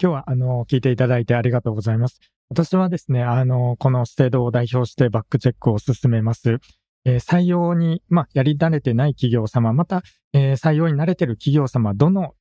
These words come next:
企業様にとってもこのバックチェックというのはとても有益なツールだと思います。で、また採用に慣れてない企業様におかれましては、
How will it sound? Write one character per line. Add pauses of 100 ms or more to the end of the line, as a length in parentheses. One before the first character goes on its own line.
(300)
企
業
様
に
と
っ
て
も
こ
の
バ
ッ
ク
チ
ェ
ッ
ク
と
い
う
の
は
と
て
も
有
益
な
ツ
ー
ル
だ
と
思
い
ま
す。 (220)
で、
ま
た
採
用
に
慣
れ
て
な
い
企
業
様
に
お
か
れ
ま
し
て
は、